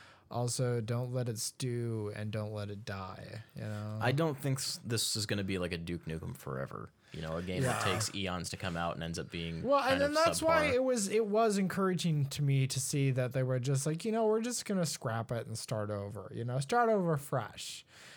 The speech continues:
Speaker 1: uh, without all the maybe crap that was getting in the way before."
Speaker 2: I think Nintendo too, like, you know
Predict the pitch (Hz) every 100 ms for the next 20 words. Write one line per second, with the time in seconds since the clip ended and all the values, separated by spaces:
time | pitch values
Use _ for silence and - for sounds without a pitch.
0 | - - 123 123 117 120 131 139 135 -
1 | 135 139 139 131 127 123 120 123 131 127
2 | 120 - 139 120 127 127 123 123 117 139
3 | 123 117 113 113 120 113 104 107 - 123
4 | 107 104 - 117 - - 147 196 - 113
5 | 123 123 98 85 123 110 82 85 - -
6 | - _ _ _ - 110 104 113